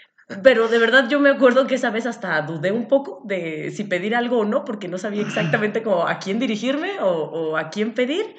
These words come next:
Y entonces ese año yo me hice como un poco invisible y, y era esta onda de, "Bueno, pues donde caiga no hay falla", ¿no? Y, y quedarme con esa idea.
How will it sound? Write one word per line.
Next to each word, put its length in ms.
Y 120
entonces 320
ese 160
año 240
yo 160
me 80
hice 200
como 200
un 200
poco 220
invisible 640
y, 340
y 120
era 120
esta 220
onda 160
de, 260
"Bueno, 220
pues 100
donde 200
caiga 360
no 120
hay 80
falla", 280
¿no? 320
Y, 420
y 160
quedarme 360
con 160
esa 140
idea. 240